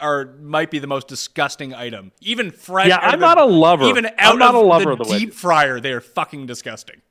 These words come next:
Speaker 2: Yeah, I, I have to say, I'm not a lover of wedges in general.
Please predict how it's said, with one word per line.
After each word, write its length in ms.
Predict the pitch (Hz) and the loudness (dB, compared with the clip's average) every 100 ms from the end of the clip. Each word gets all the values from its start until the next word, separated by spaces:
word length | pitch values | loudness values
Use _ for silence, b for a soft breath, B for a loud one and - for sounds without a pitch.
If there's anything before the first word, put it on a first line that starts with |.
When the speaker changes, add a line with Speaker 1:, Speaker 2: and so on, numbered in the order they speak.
| _ 165 | _ -8
Speaker 2:
Yeah, 120 | 180 | -4
I, 360 | 196 226 - - | -4 -4 -10 -6
I 140 | 208 | -4
have 80 | 392 | -4
to 80 | 381 | -6
say, 140 | - 233 | -6 -4
I'm 140 | 208 | -2
not 140 | 330 | -4
a 60 | 294 | -2
lover 360 | 185 185 185 143 | -4 -4 -8 -10
of 100 | 127 | -10
wedges 480 | 131 123 123 107 _ | -10 -10 -14 -16 _
in 180 | 117 92 - | -18 -18 -8
general. 460 | 110 98 85 - | -6 -6 -10 -18